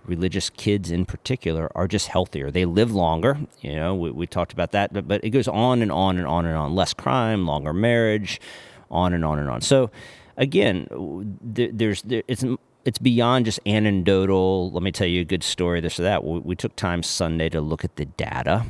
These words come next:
and I think there's plenty of data out there. I mentioned Jonathan, uh, Haidt. He, he's, he's a so-, a, a, a social psychologist. He's a best-selling author. He writes a lot on this.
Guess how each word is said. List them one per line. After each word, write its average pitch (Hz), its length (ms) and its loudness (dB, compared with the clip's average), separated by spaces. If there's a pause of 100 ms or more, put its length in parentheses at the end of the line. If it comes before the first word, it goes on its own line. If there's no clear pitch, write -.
(440)
and 82 180 0
I 85 60 2
think 92 180 -2
there's 92 240 -2
plenty 107 540 2
of 87 120 -2
data 78 340 0
out 65 220 -8
there. 110 300 0 (360)
I 71 60 -6
mentioned 90 320 0
Jonathan, 82 600 -2 (100)
uh, 76 260 -4
Haidt. - 520 0
He, 87 340 -6
he's, 87 480 -2
he's 87 220 -6
a 85 60 -6
so-, 92 340 0
a, 87 240 -2
a, 85 340 -2
a 82 60 -2
social 101 300 -2
psychologist. 107 880 0 (320)
He's 73 180 -8
a 80 40 -6
best-selling 82 500 2
author. 98 480 4
He 101 180 -2
writes 92 340 2
a 87 60 0
lot 73 320 0
on 55 160 -6
this. - 320 -2